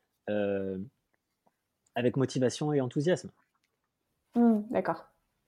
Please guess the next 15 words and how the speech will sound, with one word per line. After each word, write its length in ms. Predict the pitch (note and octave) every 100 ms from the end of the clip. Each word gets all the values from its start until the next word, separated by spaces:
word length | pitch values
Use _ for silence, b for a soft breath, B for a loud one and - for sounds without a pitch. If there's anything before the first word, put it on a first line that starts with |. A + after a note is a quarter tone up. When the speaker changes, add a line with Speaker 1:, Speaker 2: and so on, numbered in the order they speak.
| _
Speaker 1:
Euh, 640 | F2+ F2+ F2 E2+ E2+ F2 E2+ _ _ -
ou 140 | C3
que, 120 | C3 F3+
ou 140 | E3 C#3
qu'est-ce 220 | E3 -
que 80 | C3+
je 100 | C3
ne 100 | A#2+
fais 280 | - E3+
plus, 360 | - - G#3 A#3 _ _ _ _ _ -
mais 80 | A2+
en 80 | A2+
fait, 200 | E3 E3
ça 120 | A#2
m-, 120 | B2